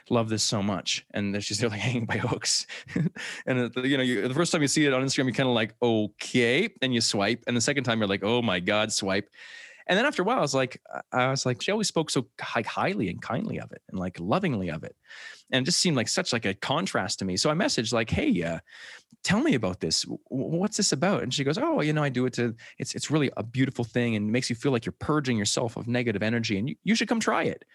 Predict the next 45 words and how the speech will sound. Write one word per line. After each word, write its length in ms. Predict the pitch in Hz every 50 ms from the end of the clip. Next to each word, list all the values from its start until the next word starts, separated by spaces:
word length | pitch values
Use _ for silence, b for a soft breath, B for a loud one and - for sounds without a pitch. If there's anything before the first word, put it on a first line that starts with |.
| B B B B B B B B B B B _ -
And 60 | 131
I 20 | 135
was 80 | 135
like, 160 | 139 131 123 - -
"I 140 | 95 123 139
can, 220 | - 165 147 123
tr-, 180 | - - - - - _ - - - - - 143
don't 300 | 131 165 170 185 170 147
you 80 | 165 170
need, 160 | 170 185 170
like, 180 | 170 151 135 -
training?" 540 | - - 107 104 139 151 190 240 240 226 190
<laughs> 40 |
And 80 | - 175
she's 140 | 151 - -
like, 80 | 202
"No, 260 | 311 415 403 381 359 330
you 120 | 294 226
know, 80 | 220 202
we 160 | 185 185 175
ask 260 | 170 170 165 - -
you 60 | 170
to 80 | 160 147
go, 180 | 151 151 151
like, 180 | 151 147 143 131
watch 480 | 117 107 117 113 120 135 - - - -
somebody 800 | - 135 123 127 120 113 107 107 107 107 107 104 104 101 B B B B B B B
do 180 | - 131 127 123
it 80 | 110
once. 420 | 113 120 117 113 113 117 - - - b b b b b b b -
And 100 | 151 151
then 140 | 151 151 156
if, 120 | 156 -
if 200 | 147 - - -
you're 100 | - 135
comfortable 480 | - - - 143 156 - - - 113 104
with 220 | 90 80 - -
it, 100 | 127 -
like, 220 | - 92 92 - -
you're 60 | 98
not 180 | 98 98 - -
gonna 160 | 98 85 - -
f-, 280 | - - - - - - -
be 80 | 101
physically 480 | 90 - - 113 104 104 - 90 82